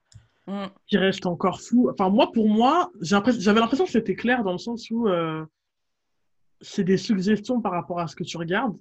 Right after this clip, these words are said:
Speaker 2: C'est hyper
Speaker 1: Oui.
Speaker 2: personnalisé. Ce qui
Speaker 1: Oui.
Speaker 2: peut être hyper stressant parce que moi, je n'ose même plus regarder une vidéo, genre, de danse, par exemple. Je n'ose même plus la regarder parce que je sais qu'après, ça va me proposer d'autres.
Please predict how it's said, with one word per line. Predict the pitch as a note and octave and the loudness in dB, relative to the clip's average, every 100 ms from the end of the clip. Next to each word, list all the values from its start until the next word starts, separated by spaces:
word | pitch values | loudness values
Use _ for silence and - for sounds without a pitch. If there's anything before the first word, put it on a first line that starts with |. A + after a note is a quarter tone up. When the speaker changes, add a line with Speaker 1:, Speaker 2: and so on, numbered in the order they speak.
| _ | _
Speaker 2:
C'est | - F3 E3 | -14 -10 -4
hyper | G#3 G#3+ G3 | 0 0 0
Speaker 1:
Oui. | |
Speaker 2:
personnalisé. | F3+ D#3+ F3 F3 C#4 G3+ - _ _ _ _ _ _ - | -2 -2 -4 -4 -8 -10 -12 _ _ _ _ _ _ -18
Ce | F3+ | -8
qui | G#3 | 0
Speaker 1:
Oui. | |
Speaker 2:
peut | G#3+ | 4
être | G#3+ G#3+ B3+ | 4 4 0
hyper | A#3+ C4 - | 2 2 0
stressant | - A#3+ C4+ A#3+ | 0 0 0 0
parce | G#3+ E3+ | -2 -4
que | - F3+ | -4 -2
moi, | G3 A3+ | 0 0
je | F#3 | 0
n'ose | D#3 | -2
même | F#3 G#3+ | -2 -2
plus | - A3+ | -2 -2
regarder | G3 G3 G3 G3+ | 0 0 0 -2
une | F#3+ | -4
vidéo, | F3 F3 G3+ G3+ - _ _ _ _ _ _ _ | -4 2 2 2 -4 _ _ _ _ _ _ _
genre, | E3+ F#3+ - | 0 0 0
de | G3 E3+ F3 G#3+ | -6 -4 4 4
danse, | E3+ A3+ C4 - - _ G3 | 6 4 2 -2 -12 _ -2
par | F#3 | -2
exemple. | F3 G3 A3 - _ _ _ - | 0 -4 -6 -10 _ _ _ 0
Je | |
n'ose | F#3+ F#3+ | 0 2
même | G#3+ | 0
plus | - B3 | 2 2
la | G#3 | 2
regarder | G3+ F#3+ F#3+ C4 | 2 0 0 -2
parce | C#4 C4+ | -4 -4
que | F3 | -6
je | |
sais | F3+ B3 | -4 -2
qu'après, | G#3+ G#3+ | -2 -2
ça | G#3+ | -4
va | F#3 | -4
me | F3 | -4
proposer | E3 F3+ F3 | -6 -6 -4
d'autres. | E3 D#3 | -6 -8